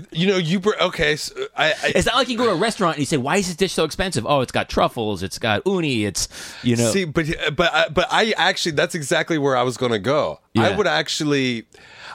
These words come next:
Speaker 1: I understand what you're saying, but I think that that's actually the mistake that the artist makes.
Speaker 2: Uh-huh.
Speaker 1: And this is, like, I think that this is basically a problem with,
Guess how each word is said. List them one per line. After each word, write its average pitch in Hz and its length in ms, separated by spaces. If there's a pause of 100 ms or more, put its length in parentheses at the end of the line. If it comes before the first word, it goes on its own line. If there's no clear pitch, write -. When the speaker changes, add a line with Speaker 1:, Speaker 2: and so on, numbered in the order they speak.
(120)
Speaker 1:
I 160 140
understand 175 480
what 147 320
you're 131 80
saying, 139 420
but 127 120
I 135 100
think 156 240
that 120 120
that's 131 220
actually 127 360
the 120 100
mistake 110 720
that 104 320
the 101 160
artist 107 440
makes. 95 520 (160)
Speaker 2:
Uh-huh. 95 260
Speaker 1:
And 123 100
this 170 160
is, 160 140
like, 139 220
I 135 80
think 175 220
that 147 120
this 135 180
is 123 120
basically 120 520
a 104 60
problem 110 600
with, 101 420